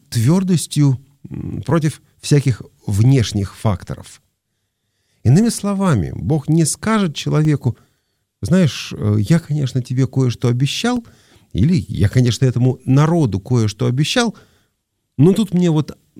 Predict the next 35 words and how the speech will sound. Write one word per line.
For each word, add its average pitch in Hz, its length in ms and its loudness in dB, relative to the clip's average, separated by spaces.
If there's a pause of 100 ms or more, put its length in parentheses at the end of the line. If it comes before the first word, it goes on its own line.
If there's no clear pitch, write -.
(160)
м, - 600 -4
простите 101 360 -2
за 71 60 -8
такую 95 240 0
аналогию, 196 440 0 (280)
ангелы 185 560 2
что-то 147 260 -2
в 156 100 0
ушко, 156 200 -4
в 156 160 2
ухо 147 220 2
нашептали, 202 680 0 (920)
м, 143 300 -6
я 170 260 2
не 160 140 4
буду 92 260 -6
этого - 260 -12
делать». - 220 -20 (440)
Или 226 300 2 (100)
сатана 175 540 2
вместе 107 280 0
с - 100 -2
ангелами 113 380 2
пришёл, 226 400 -2 (640)
а 78 380 -2
такое, 80 320 -4
кстати, - 280 -6
возможно, 165 540 0 (340)
э, - 160 -8
читайте - 360 -6
книгу 67 320 -6
Иова, 139 400 2 (100)
м, - 200 -8
первую 151 320 0
главу. 170 280 0